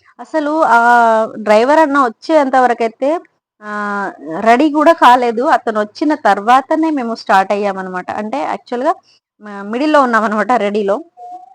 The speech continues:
రెడీ అవ్వడానికి. So, ఇక అన్న వచ్చిన తర్వాత గబగబా, గబగబా రెడీ అయిపోయామన్నమాట. ఇంకా ఇక ఆయన తర్వా-, ఆయన వచ్చిన తర్వాత ఒక దగ్గర దగ్గర ఒక టెన్ మినిట్స్ అయితే వెయిట్ చేశాడనమాట మా కోసం. ఇక అన్నకి కూడా టీ ఇచ్చి, అతనికి ఆ అన్నం తినిపించి,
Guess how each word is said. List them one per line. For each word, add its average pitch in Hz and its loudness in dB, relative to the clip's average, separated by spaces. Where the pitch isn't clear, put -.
రెడీ 214 -8
అవ్వడానికి. 202 -4
So, 285 -6
ఇక 247 -8
అన్న 226 -2
వచ్చిన 254 -4
తర్వాత 214 -4
గబగబా, 208 0
గబగబా 214 -2
రెడీ 220 -4
అయిపోయామన్నమాట. 170 -6
ఇంకా 226 0
ఇక 202 -8
ఆయన 190 -2
తర్వా-, 202 -2
ఆయన 196 -4
వచ్చిన 214 -12
తర్వాత 226 -2
ఒక 277 -6
దగ్గర 202 -4
దగ్గర 233 -2
ఒక 254 -2
టెన్ 220 -4
మినిట్స్ 240 -6
అయితే 269 -2
వెయిట్ 254 -2
చేశాడనమాట 208 -2
మా 196 -4
కోసం. 196 -6
ఇక 214 -20
అన్నకి 208 -8
కూడా 226 -2
టీ 226 -10
ఇచ్చి, 226 -8
అతనికి 202 -8
ఆ 185 -2
అన్నం 185 -6
తినిపించి, 208 -10